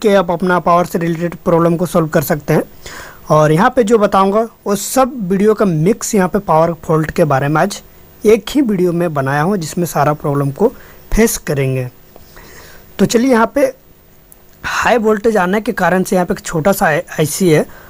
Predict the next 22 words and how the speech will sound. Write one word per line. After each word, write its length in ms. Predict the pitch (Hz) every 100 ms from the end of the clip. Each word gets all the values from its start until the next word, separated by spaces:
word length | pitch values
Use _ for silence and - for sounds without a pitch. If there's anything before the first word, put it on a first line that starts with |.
| - -
वो 460 | 196 156 156 156 147 -
power 180 | 165 175
supply 340 | 185 160 151
का, 100 | 143 -
वो 140 | -
आईसी 360 | 165 160 160 196
इसका 300 | 185 - 180
जो 160 | 165 160
है 60 |
विस्फोट 420 | 160 156 - 185 170
कर 160 | 170
गया 240 | 151 151 156
और 200 | 170 180 -
वो 220 | 185 185 202 - - - -
ख़राब 280 | 165 175 190
हो 100 | 175
गया, 140 | 156
जिसके 300 | 151 139 -
कारण 280 | 196 175 165
से 140 | 156 160
यहाँ 140 | 156
पे 160 | 160 160